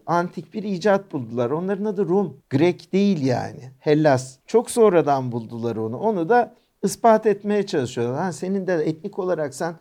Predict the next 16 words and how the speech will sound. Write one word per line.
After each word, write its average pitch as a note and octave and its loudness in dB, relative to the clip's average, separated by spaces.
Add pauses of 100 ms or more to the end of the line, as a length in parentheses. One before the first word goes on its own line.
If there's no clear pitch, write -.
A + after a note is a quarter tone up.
Ulahsın, D#3 4
etnik D#3+ -2
olarak F3 0
Arapsın D3+ 0
sen." A2 -8
Pek F#3+ -2
çok - -8
Arap D#3 -2
yaşar. A#2+ -4 (420)
Yani A#2 -6
Yunanistan'da C3 -4
etnik A2+ -10
olarak A2+ -8 (200)
Ortodoks C3+ 2
Araplar A#2+ -2 (120)
Yunanlaştılar. F#3+ 0